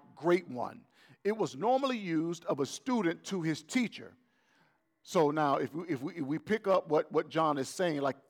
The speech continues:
to us, it seems like this crowd is coming to Jesus because they are acknowledging him as the supreme teacher.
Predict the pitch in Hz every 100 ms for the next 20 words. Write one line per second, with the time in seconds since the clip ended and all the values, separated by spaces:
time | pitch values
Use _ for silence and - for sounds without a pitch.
0 | - 196 196 254 185 175 196 185 156 160
1 | 170 135 - 208 185 139 135 139 - _
2 | - - 139 - 208 220 220 160 151 143
3 | 139 127 143 160 135 170 175 160 - 135
4 | 135 165 196 190 151 170 151 175 160 -
5 | 160 - - - 180 170 - - 226 170
6 | - -